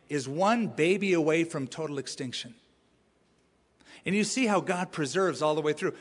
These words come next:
Then we get to the New Testament. Why does Herod say, "Kill every baby in Bethlehem"? You kill every baby in Bethlehem, you're gonna get the seed that's gonna come through,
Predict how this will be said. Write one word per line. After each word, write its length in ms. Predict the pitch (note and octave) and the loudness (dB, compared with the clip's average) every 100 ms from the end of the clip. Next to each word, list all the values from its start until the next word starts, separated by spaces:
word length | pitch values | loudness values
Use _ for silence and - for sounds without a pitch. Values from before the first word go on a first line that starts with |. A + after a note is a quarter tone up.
| - | -6
Then 80 | D#3+ | -4
we 80 | D3 | 0
get 160 | D#3+ | 0
to 80 | E3 | 0
the 80 | D#3+ | -2
New 120 | F#3 | -2
Testament. 480 | F3+ C#3+ - A2 A2 | -2 -4 -6 -10 -2
Why 180 | B2 C#3+ | 2 2
does 160 | C#3+ | 2
Herod 260 | D#3+ D3+ C#3+ | 2 2 2
say, 140 | C#3+ | -2
"Kill 240 | C3 E3 D3+ | 0 2 2
every 220 | D3+ E3 | 2 0
baby 340 | C#3 D#3 D3 | 2 0 0
in 80 | C3+ | -2
Bethlehem"? 460 | B2+ B2 A2+ F#2+ - _ _ _ _ _ _ _ _ _ _ _ - | -2 -4 -8 -12 -16 _ _ _ _ _ _ _ _ _ _ _ -20
You 80 | |
kill 200 | B2+ D3+ | -2 2
every 180 | D3 C#3 | 2 4
baby 240 | C3+ C#3+ C3+ | 2 2 2
in 80 | |
Bethlehem, 440 | B2 D3 D3 A#2+ A#2+ | 2 0 0 -4 -2
you're 100 | B2+ | -4
gonna 120 | B2+ | -2
get 200 | B2 A#2+ | -2 -4
the 60 | B2 | -6
seed 360 | - E3 D#3 | -2 -2 -2
that's 160 | B2+ - | -6 -6
gonna 160 | C3 | -6
come 300 | A#2+ D3 C#3+ | -4 -2 -2
through, 400 | - D3 C#3 C3+ | -2 2 2 2